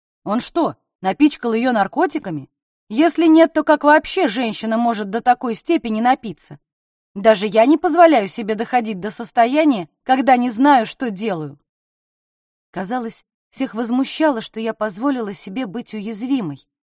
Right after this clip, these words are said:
а не то, что он воспользовался моей уязвимостью. Употребление алкоголя само по себе не аморально.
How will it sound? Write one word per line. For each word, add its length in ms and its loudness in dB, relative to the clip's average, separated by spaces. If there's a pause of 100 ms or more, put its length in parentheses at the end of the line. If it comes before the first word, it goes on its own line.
а 80 -6
не 100 -4
то, 140 -10
что 240 -8
он 200 0
воспользовался 800 -6
моей 320 -6
уязвимостью. 840 -10 (480)
Употребление 680 0
алкоголя 560 2
само 320 -4
по 120 -10
себе 280 -2
не 140 4
аморально. 600 0